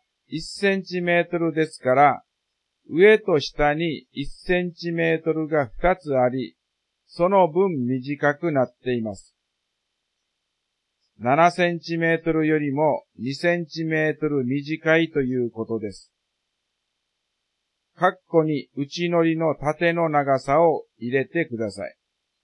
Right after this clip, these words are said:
外側の横の長さは八センチメートルです。内乗りの横の長さは、それよりも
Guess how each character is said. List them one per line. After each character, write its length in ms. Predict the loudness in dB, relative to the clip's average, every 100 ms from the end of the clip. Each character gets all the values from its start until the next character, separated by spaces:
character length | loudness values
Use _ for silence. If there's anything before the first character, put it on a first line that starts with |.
| _ _ _ _ _ _ _ _ _ _ _ _ _ _ _ _ _ _ _ _
外 340 | -8 4 6
側 300 | 8 8 6
の 280 | 6 2 2 -2
横 380 | -2 2 4 4
の 120 | 4
長 280 | 4 2 2
さ 180 | 2
は 300 | 4 6 4
八 240 | 0 -2 -2 -6 -2
セ 140 | -2
ン 100 | -2
チ 180 | -6 -4
メ 220 | -2 -2
ー 80 | 0
ト 80 | -2
ル 100 | 0
で 120 | -4
す。 220 | -10 _ _ _ _ _ _ _ _ _ _ _ _ _ _ _ _ _ -12
内 300 | -8 -4 0
乗 140 | 0
り 160 | 0 0
の 180 | 0
横 360 | 2 0 0 0
の 120 | 0
長 300 | 0 2 0
さ 140 | 0 2
は、 300 | 4 2 -4 _ _ _
そ 180 | _ 0
れ 120 | 2 4
よ 180 | 4
り 200 | 4 0
も 340 | 2 2 2